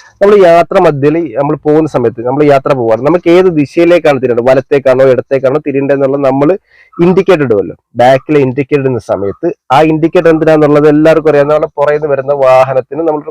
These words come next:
കൊടുക്കുന്ന ഒരു മെസ്സേജാണ് ഞാൻ ഇന്ന ദിശയിലേക്ക് തിരിയുക എന്നുള്ളത്. അപ്പൊ ഈ ലൈറ്റ്, അതായത് ഇൻഡിക്കേറ്റർ കത്താതെ വരുമ്പോൾ നമ്മുടെ വാഹനത്തിനകത്ത് ഇരുന്നുകൊണ്ട് നമുക്കിത്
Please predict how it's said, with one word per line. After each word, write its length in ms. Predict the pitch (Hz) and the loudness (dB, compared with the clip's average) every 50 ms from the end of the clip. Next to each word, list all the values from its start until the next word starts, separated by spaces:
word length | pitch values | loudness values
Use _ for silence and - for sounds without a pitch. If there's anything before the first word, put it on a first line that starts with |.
| - | -12
കൊടുക്കുന്ന 280 | - 143 143 - 151 165 | -12 -12 -12 -8 -6 -6
ഒരു 60 | 180 165 160 | -2 -2 -2
മെസ്സേജാണ് 420 | 156 - - 165 156 147 143 143 147 | -2 -2 0 0 0 2 2 2 2
ഞാൻ 100 | 151 147 151 151 | 2 2 2 0
ഇന്ന 160 | 147 151 156 143 | 0 -2 -4 -4
ദിശയിലേക്ക് 380 | 139 131 - 135 131 139 - - - 170 | -6 -4 -2 -2 -2 -2 -4 -4 -2 0
തിരിയുക 240 | 160 160 160 156 160 151 | 2 2 4 4 4 2
എന്നുള്ളത്. 300 | 131 120 104 85 - - _ _ _ _ _ _ _ _ _ _ - - 165 | 2 0 -2 -6 -8 -14 _ _ _ _ _ _ _ _ _ _ -6 -4 -2
അപ്പൊ 120 | 165 - 202 190 196 202 | 0 0 0 0 0 -2
ഈ 40 | 226 233 208 180 | -2 -2 0 2
ലൈറ്റ്, 500 | 165 147 151 160 170 151 - _ - 143 - - - | 4 4 4 2 0 -2 -8 _ -10 -10 -8 -6 -2
അതായത് 240 | 135 139 151 165 170 156 | 0 0 2 2 2 2
ഇൻഡിക്കേറ്റർ 480 | 165 170 165 185 - - 185 - 180 - _ - | 0 -2 -4 -6 -4 -4 -4 -4 -6 -8 _ -4
കത്താതെ 420 | - - _ _ - 208 208 190 170 139 | -4 -4 _ _ 0 0 2 2 2 2
വരുമ്പോൾ 260 | 131 131 123 143 151 - 185 185 | 0 0 -2 -4 -6 -4 -2 -2
നമ്മുടെ 260 | 185 196 196 190 175 151 147 | 0 2 2 0 2 2 2
വാഹനത്തിനകത്ത് 760 | 143 143 147 151 143 190 175 175 170 175 151 143 139 131 - 139 | 4 4 4 2 0 -2 -4 -6 -4 -2 -2 0 -2 -2 -2 -4
ഇരുന്നുകൊണ്ട് 360 | 127 127 127 127 123 123 131 135 135 | -6 -4 -4 -4 -4 -2 -2 -2 -2
നമുക്കിത് 560 | 131 131 135 143 143 - _ 135 127 120 131 | -2 0 0 -2 -2 -2 _ -8 -4 -2 -2